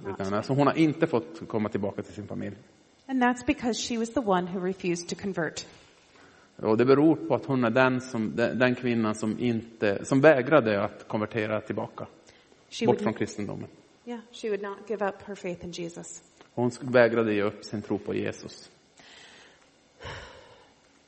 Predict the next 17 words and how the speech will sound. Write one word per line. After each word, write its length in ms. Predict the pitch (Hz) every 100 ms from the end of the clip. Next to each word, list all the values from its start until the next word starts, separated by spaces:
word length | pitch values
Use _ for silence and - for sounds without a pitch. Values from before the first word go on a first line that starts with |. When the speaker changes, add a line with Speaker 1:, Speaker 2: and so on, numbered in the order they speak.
| _ _ _ _ _ _ _ _ _
Speaker 2:
Gloria 680 | 277 302 311 285 277 269 247 - - - _ _ -
sits 520 | - 190 180 - -
with 420 | 170 175 - - - - _ _ _ _ _ _ _ _ -
Leah's 420 | 202 190 196 -
parents. 520 | 190 160 - - - - _ _ _ _ _ _ _ _
She 180 | - 233
cries 440 | - 294 285 -
with 120 | 202
them. 200 | 170 165 - - - _ _ _ _ _ _ _ _
And 160 | 202 208
they 80 | 220
read 220 | 240 240
scripture 520 | - 262 247 220 196
together 340 | 190 175 170
to 120 | 175 180
be 100 | 170
encouraged. 680 | 170 - 143 - - -